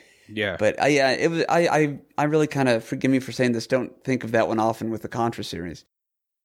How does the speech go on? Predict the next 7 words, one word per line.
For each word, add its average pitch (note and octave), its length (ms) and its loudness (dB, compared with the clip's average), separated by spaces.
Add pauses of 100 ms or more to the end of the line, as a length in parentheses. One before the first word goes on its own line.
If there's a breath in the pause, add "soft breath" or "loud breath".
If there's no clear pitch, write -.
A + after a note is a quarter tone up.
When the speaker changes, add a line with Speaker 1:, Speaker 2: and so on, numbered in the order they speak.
(260)
Speaker 2:
But, C3 300 4
uh, G2 380 2 (120)
yeah, E3 220 2
I, D3+ 220 2
<sighs> - 1700 -18
damn - 200 -6
it, - 100 -16